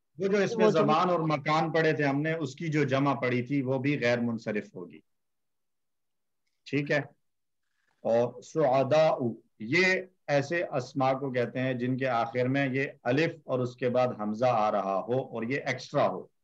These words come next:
Speaker 1: ये जो अलिफ और उसके बाद वाला हमजा है, ये extra हो, यानी मादे के हरूफ से हटकर हो। सुअदाउ में मादे के हरूफ हैं सीन, आइन और दाल,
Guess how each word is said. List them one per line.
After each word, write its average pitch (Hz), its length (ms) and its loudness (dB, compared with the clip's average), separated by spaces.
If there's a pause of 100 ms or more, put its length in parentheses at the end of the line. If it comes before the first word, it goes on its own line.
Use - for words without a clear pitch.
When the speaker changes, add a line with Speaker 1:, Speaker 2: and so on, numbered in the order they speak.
(1160)
Speaker 1:
ये 107 80 -6
जो 131 140 -2
अलिफ 143 420 -2
और 139 120 -2
उसके 127 220 -6
बाद 123 240 0
वाला 123 200 2
हमजा 110 340 -2
है, 131 140 -2
ये 127 120 -2
extra 127 400 -2
हो, 123 440 0 (440)
यानी 123 180 4
मादे 120 400 6
के 156 100 2
हरूफ 143 360 2
से 156 140 0
हटकर 127 440 0
हो। 98 160 -4
सुअदाउ 135 800 4
में 156 120 2
मादे 131 380 2
के 147 100 -2
हरूफ 147 280 0
हैं 156 120 0
सीन, 143 360 2
आइन 143 300 2
और 131 180 2
दाल, 113 340 2